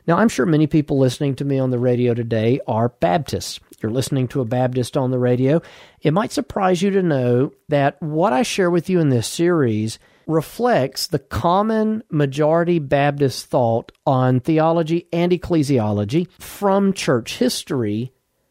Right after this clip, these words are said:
but not what Baptists hold to commonly today. So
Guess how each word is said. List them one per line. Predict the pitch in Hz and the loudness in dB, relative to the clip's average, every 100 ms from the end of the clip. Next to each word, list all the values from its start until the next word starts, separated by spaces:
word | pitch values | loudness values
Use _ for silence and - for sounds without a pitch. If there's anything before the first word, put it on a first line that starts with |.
| _ - | _ -8
but | 147 170 185 175 - | -4 0 0 -2 -4
not | 175 160 190 247 233 208 127 - - | -2 0 0 0 0 0 -4 -8 -8
what | 156 143 143 - | -2 0 0 -2
Baptists | 143 120 113 113 120 123 - - _ | -2 0 0 0 2 0 -4 -16 _
hold | - 143 131 127 123 | -4 0 2 0 -6
to | - 139 120 117 113 | -6 -2 0 0 -2
commonly | - 131 117 113 113 107 110 - | -4 -2 0 0 -2 -2 -4 -6
today. | - 156 - 233 202 98 - _ - - _ | -10 -10 -2 0 2 0 -8 _ -20 -20 _
So | - 196 196 180 170 170 | -6 -2 2 2 2 -2